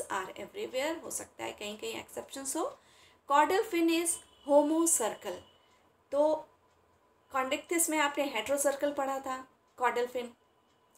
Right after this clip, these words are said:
बोनी फिशेस में caudal fin is homocircle, एक जैसा होता है, यानी कि इसको आप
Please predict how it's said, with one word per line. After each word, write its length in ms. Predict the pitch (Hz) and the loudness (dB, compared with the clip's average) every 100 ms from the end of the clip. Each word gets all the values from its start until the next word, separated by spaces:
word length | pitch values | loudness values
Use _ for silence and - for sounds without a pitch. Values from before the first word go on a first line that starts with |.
| _ _ | _ _
बोनी 280 | - 233 269 | -6 -4 -4
फिशेस 380 | 277 254 277 269 | -4 -4 -2 -2
में 220 | 277 320 | -4 -4
caudal 300 | 214 202 220 | -4 -6 -8
fin 200 | 226 220 | -12 -10
is 100 | 208 | -8
homocircle, 760 | 214 240 285 285 269 262 269 - | -6 -2 0 0 -2 -4 -6 -4
एक 200 | 220 214 | -6 -4
जैसा 260 | 240 240 240 | -4 -2 -2
होता 280 | 233 233 285 | -4 -4 -6
है, 100 | 330 - - - | -6 -10 -16 -10
यानी 180 | 220 233 | -8 -6
कि 160 | 262 | -4
इसको 600 | 240 - - - 311 320 - | 2 2 0 -6 -4 -4 -6
आप 540 | 214 208 233 359 - | -6 -2 -2 -2 -4